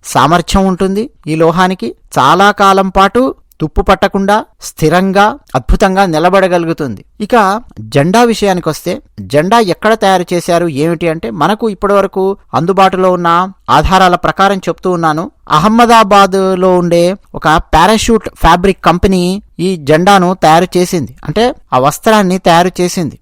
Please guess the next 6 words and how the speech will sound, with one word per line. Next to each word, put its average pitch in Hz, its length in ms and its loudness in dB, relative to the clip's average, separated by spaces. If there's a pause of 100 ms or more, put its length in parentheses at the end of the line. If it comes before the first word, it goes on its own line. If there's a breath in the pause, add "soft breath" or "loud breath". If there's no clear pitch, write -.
(120)
ఆ 139 100 0
వస్త్రము 208 800 -2 (200)
చాలా 185 280 4
సంవత్సరాల 202 540 2
కాలం 185 600 0
పాటు 202 540 2